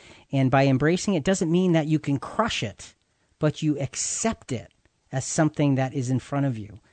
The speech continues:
And once you can do that, Jonathan, courage can begin to grow and then to flow.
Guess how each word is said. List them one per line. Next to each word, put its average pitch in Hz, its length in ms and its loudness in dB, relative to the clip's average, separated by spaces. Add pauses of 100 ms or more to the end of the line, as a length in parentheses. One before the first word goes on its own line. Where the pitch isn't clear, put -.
(320)
And 147 420 2
once 170 260 -2
you 226 60 -2
can 180 200 -2
do 208 160 -2
that, 120 260 -6
Jonathan, 131 400 -6
courage 170 380 -4
can 139 120 0
begin 123 480 -2 (160)
to 139 100 -6
grow 131 460 0 (220)
and 120 120 2
then 113 280 0 (160)
to 110 100 -8
flow. 107 480 -8